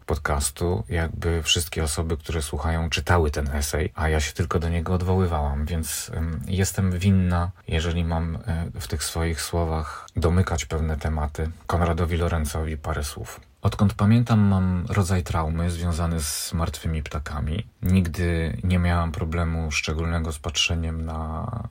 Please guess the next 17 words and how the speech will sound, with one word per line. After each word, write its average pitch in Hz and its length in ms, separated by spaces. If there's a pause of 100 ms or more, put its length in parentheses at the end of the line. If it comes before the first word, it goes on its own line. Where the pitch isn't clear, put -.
(120)
zwłoki, 80 680 (340)
ani 87 180
w 82 40
rzeczywistości, 85 720
ani 82 180
w 73 100
kinie, 78 360 (100)
ani 85 240
ludzkie, 85 480
ani 87 200
zwierzęce, 80 720 (180)
za 101 200
wyjątkiem 92 480
ptaków. - 520
Martwe 82 360
ptaki 80 380
zawsze 76 480